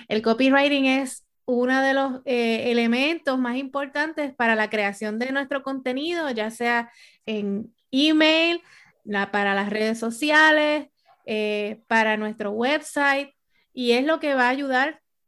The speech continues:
una pieza clave que es lo que va a ayudar a, a crear conversiones y a convertir, ¿verdad?,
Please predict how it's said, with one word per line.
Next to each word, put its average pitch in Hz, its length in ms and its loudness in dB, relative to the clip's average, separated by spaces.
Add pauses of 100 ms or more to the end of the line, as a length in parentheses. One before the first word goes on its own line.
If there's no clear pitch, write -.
(320)
una 269 320 -4
pieza 302 340 -4
clave 285 340 2
que - 60 -8
es 226 60 -4
lo 220 100 -4
que 233 100 -6
va 233 60 -2
a 233 60 -2
ayudar 233 400 -2
a, 220 540 -2 (260)
a 240 120 -6
crear 240 300 -2
conversiones 262 840 -6
y 262 100 -4
a 226 100 -6
convertir, 208 580 -6
¿verdad?, 233 360 0